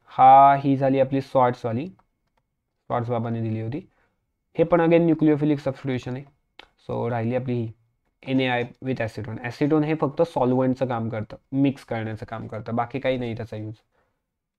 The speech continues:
ओके, नेक्स्ट वन बघा, आयडेंटिफाय करायचं आहे आपल्याला, प्रॉडक्ट फाइंड करायचं आहे, पी काय असणार आहे ते फाइंड करायचं आहे. रिॲक्शनमध्ये दिलं आहे आपल्याला Grignard रिएजंट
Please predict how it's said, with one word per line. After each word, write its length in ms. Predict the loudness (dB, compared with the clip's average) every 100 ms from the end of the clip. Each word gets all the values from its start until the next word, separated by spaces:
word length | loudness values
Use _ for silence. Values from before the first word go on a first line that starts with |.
| _ _ _ _ _ _ _ _
ओके, 220 | -2 -2 -4 -12 _ _
नेक्स्ट 280 | -4 -2 -2
वन 120 | -4
बघा, 160 | -2 -2
आयडेंटिफाय 680 | 0 2 4 2 4 4 4
करायचं 360 | 2 2 4
आहे 60 | 4
आपल्याला, 200 | 4 0
प्रॉडक्ट 380 | 2 2 0 -2
फाइंड 200 | -2 0
करायचं 260 | 0 0
आहे, 80 | -4 0
पी 100 | 0 4
काय 200 | 2 2
असणार 260 | -2 -6
आहे 100 | -8 -8 -8
ते 100 | -6
फाइंड 280 | -4 -4
करायचं 340 | -4 -6 -6 -8
आहे. 80 | -12 _ _ -4
रिॲक्शनमध्ये 680 | 0 0 -2 -2 0 2
दिलं 220 | 4 6 4
आहे 60 |
आपल्याला 260 | 2 0 2
Grignard 440 | 2 2 2 0
रिएजंट 380 | 2 2 0 -4